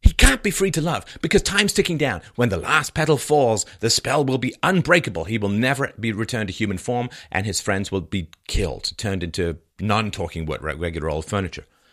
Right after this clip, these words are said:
So she, you see, needs to be free so that she can love him. She needs to be free so she can love him. However, his freedom has nothing to do with anything.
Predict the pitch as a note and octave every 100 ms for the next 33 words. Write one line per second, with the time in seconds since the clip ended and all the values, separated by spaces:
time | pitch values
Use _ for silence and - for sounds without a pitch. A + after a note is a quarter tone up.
0 | _ _ _ _ _ _ _ _ _ _
1 | - F3+ - - A#3+ B3 F3+ C#3+ D#3+ C#3+
2 | D3+ E3 - C3+ A#2+ - - D#3+ E3+ C3+
3 | A#2 - _ - - D3 G#2 - F2 E2
4 | F#2+ E2 C2 - A2 B2 - F#2 F#2 -
5 | F#2+ D#2+ - _ _ _ - F#2 F#2 F#2
6 | E2+ C#2+ - - C3+ C#3+ A#2 F#2+ F3 -
7 | A#2 F#2 E2+ E2+ F2+ - E2 D#2+ D#2 D2
8 | - - -